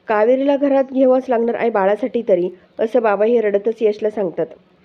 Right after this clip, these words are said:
तर आता यश बाबांना बोलतो की, "प्लीज बाबा, तुम्ही रडू नका, तुम्हाला खूप त्रास होतोय, कशाला तुम्ही स्वतःला त्रास करून घेताय?" असं बाबा यशला बोलतो. त्यावेळेस आता बाबा बोलतात की,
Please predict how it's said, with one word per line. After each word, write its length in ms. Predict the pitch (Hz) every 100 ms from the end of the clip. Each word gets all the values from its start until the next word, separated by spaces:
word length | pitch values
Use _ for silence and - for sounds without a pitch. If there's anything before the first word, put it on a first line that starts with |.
| - - _
तर 60 | 233
आता 180 | 240 254
यश 280 | 254 254
बाबांना 340 | 247 202 214 233
बोलतो 240 | 214 202 220
की, 60 | 247
"प्लीज 300 | 240 240 240 - _ _ _
बाबा, 240 | 220 226 240
तुम्ही 240 | 262 285
रडू 220 | 254 226
नका, 220 | 269 262 262
तुम्हाला 260 | 262 262 269
खूप 180 | 294
त्रास 220 | 262 233 254
होतोय, 300 | 277 175 175 - _ _ _ -
कशाला 300 | 254 294 294
तुम्ही 220 | 269 269
स्वतःला 340 | 277 - 240
त्रास 300 | 240 208 214
करून 220 | - 247
घेताय?" 340 | 247 247 190 185 185 _ -
असं 220 | 208 240
बाबा 340 | 220 190 202 247 - _ _ -
यशला 480 | 220 220 233 190 208 - _ _
बोलतो. 400 | - 202 180 170 175 - _
त्यावेळेस 260 | 208 208 233
आता 180 | - 240
बाबा 260 | 220 196
बोलतात 320 | 208 202 196 202
की, 280 | 208 208